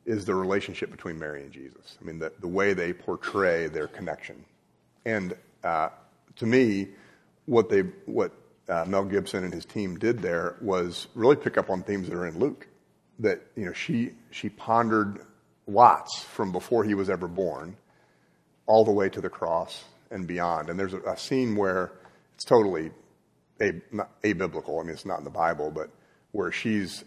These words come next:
as he's being scourged, like, she's got this connection with him that's just really, it's just really moving. And then, uh, she, um, sees him on the road, on the walk, on the Via Dolorosa. So, I, I think, I think there was quite a connection between Mary and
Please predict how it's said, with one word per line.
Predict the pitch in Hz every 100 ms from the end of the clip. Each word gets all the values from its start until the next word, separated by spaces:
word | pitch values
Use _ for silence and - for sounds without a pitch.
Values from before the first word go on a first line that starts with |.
| -
as | 101 -
he's | 95
being | 95 92 85
scourged, | - 104 95 80 -
like, | 82
she's | - 101 87 - - _ _ _ _ _ _ _ - -
got | 98 196
this | - - -
connection | 107 110 - - 85
with | 101 95
him | 92 78
that's | - -
just | 127 127
really, | 151 269 185 -
it's | -
just | - 175 -
really | 117 170
moving. | - 98 - 98
And | 98
then, | 120 127 -
uh, | 113 -
she, | - 123 101 95 -
um, | 87 80 73 - _ _ _ _
sees | - 131 113
him | 120
on | 101
the | 90
road, | 82 95 98 95
on | 92
the |
walk, | 85 98 104 -
on | 85
the |
Via | 90 95
Dolorosa. | 87 87 90 104 107 _ _ _ _ _ _ _
So, | - 71 _ _ _ -
I, | 113 - - - -
I | 123
think, | 151 131 - - - _ _ _ _ _ _ _ _ _ _ _ _ -
I |
think | 117 151
there | 120
was | 104 117 101
quite | - 92
a | 85
connection | - 98 82 90
between | 80 - 85
Mary | 87 82 80
and | 82